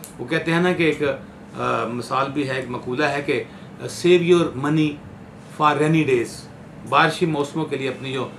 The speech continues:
अपनी जो, अ, रकम है, पैसा है, उसको संभाल के रखें। तो इस तरह की सिचुएशन जो है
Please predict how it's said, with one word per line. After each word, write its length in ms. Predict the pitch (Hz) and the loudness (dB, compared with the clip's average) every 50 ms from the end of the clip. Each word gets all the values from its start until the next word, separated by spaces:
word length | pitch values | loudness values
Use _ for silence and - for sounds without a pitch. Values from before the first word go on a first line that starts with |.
| - - - - - | -18 -18 -16 -12 -10
अपनी 280 | 131 110 123 139 143 | -10 -6 -4 -4 -2
जो, 200 | 127 139 139 123 104 | 2 2 2 2 2
अ, 60 | - - - - - - - - - - - 107 113 113 110 104 101 - - 107 | -2 -8 -16 -18 -20 -18 -18 -18 -16 -12 -8 -4 -2 0 0 -2 -2 -4 -4 -4
रकम 280 | 127 131 - 175 175 165 | -4 -2 0 2 2 2
है, 220 | 143 143 135 131 | 2 2 0 0
पैसा 340 | 127 - - 127 120 - - | 0 -2 -4 -4 -4 -2 -2
है, 60 | 156 | -2
उसको 200 | 151 143 - 156 | -2 -2 -4 -6
संभाल 360 | - - 135 113 104 107 107 104 | -6 -4 -4 -2 -2 -2 -2 -4
के 80 | - | -6
रखें। 320 | 110 104 - - - - - - - - - - - | -8 -10 -10 -12 -14 -16 -16 -16 -18 -20 -18 -10 -4
तो 80 | - 143 | -4 -2
इस 160 | 160 170 - | -2 -2 0
तरह 100 | 208 202 | 0 0
की 120 | 196 202 190 | 0 0 -2
सिचुएशन 460 | - 190 175 160 190 180 180 185 180 | -4 -4 -2 0 0 2 2 2 0
जो 140 | 156 156 156 | 2 0 0
है 160 | 160 165 | -2 -4